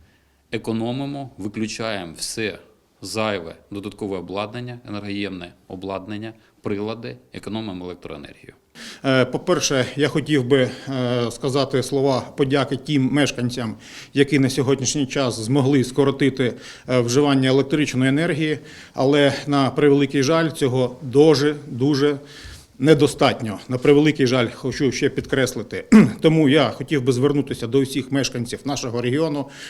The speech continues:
Speaker 2: до всіх мешканців нашого міста, е, як можна більше знизити, е,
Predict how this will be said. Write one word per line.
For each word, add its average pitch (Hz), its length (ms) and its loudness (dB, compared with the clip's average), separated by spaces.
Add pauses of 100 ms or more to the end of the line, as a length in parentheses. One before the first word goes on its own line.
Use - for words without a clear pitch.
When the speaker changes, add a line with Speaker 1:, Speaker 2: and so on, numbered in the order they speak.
(120)
Speaker 2:
до 147 100 8
всіх 147 280 2
мешканців 139 560 0
нашого 135 320 0
міста, 147 420 -2 (460)
е, 131 520 4
як 143 180 4
можна 151 300 2
більше 160 540 2 (320)
знизити, 147 540 2
е, 123 640 -2